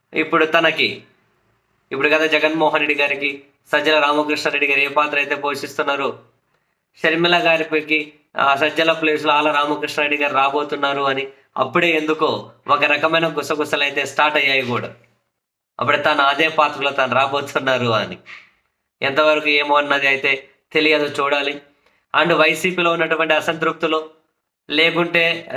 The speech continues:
జగన్మోహన్ రెడ్డి గారి మీద వ్యతిరేకంగా ఉన్న వాళ్ళ మరొకట మరొకట, వాళ్ళందరితో ఇప్పుడు ఫోన్ కాల్లు మాట్లాడి, ఆ, ఏమంటారు,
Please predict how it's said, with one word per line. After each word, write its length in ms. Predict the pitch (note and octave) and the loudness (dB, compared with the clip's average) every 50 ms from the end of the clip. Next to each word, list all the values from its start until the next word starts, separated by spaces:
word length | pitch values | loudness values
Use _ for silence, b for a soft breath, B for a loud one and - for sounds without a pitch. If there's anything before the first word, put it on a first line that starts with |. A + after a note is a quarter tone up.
| D3 D3 | -2 0
జగన్మోహన్ 440 | D#3 D#3 D#3+ D#3+ D#3+ E3 E3 D3+ D#3 | 2 2 2 2 2 2 2 4 4
రెడ్డి 120 | D3+ D3+ | 2 2
గారి 120 | D3+ D3+ D3+ | 2 0 0
మీద 100 | D#3 D3+ | 0 0
వ్యతిరేకంగా 540 | D3 D3 D3 D#3 D#3 D#3 D3+ D3+ D3 D3 | 0 -2 0 0 0 0 0 0 0 2
ఉన్న 100 | D3 D3 | 2 2
వాళ్ళ 300 | D3 D3 D3 D3 D3 D3 | 2 2 4 4 4 2
మరొకట 420 | D3 C#3+ D3 D3 D3+ D3 D3+ D3 D3+ | 4 2 2 2 2 2 2 0 0
మరొకట, 540 | D3 D3 C#3+ C#3+ D3 C#3+ C#3 C#3 D3 C3+ - - - _ _ _ _ _ _ _ _ - | 2 2 2 2 2 0 0 0 -2 -2 -2 -8 -16 _ _ _ _ _ _ _ _ 2
వాళ్ళందరితో 680 | C#3 D#3+ E3 E3+ E3+ E3+ E3+ F3 F3+ F3+ F3+ F3+ F3+ F#3+ | 4 4 4 4 2 0 0 -2 0 0 -2 0 0 -2
ఇప్పుడు 180 | F3+ F3 E3+ | -2 -2 -4
ఫోన్ 300 | D#3+ - - E3 E3 E3 | -4 -2 -2 0 0 0
కాల్లు 240 | D#3+ E3+ E3 E3 D#3+ | 0 0 0 2 2
మాట్లాడి, 500 | D#3 D#3 D#3 D#3 D#3+ D#3+ D#3 D3+ D#3 D3+ D3+ - - _ _ _ _ _ _ _ - | 2 2 0 2 0 0 0 0 -2 -4 -6 -12 -20 _ _ _ _ _ _ _ -4
ఆ, 180 | - - C3 C#3 | 0 2 2 2
ఏమంటారు, 640 | D3 D3 D3+ D3+ D3 D#3 D3+ D3+ F#3+ G3+ - - - | 2 2 2 2 2 2 2 2 2 0 0 -2 -6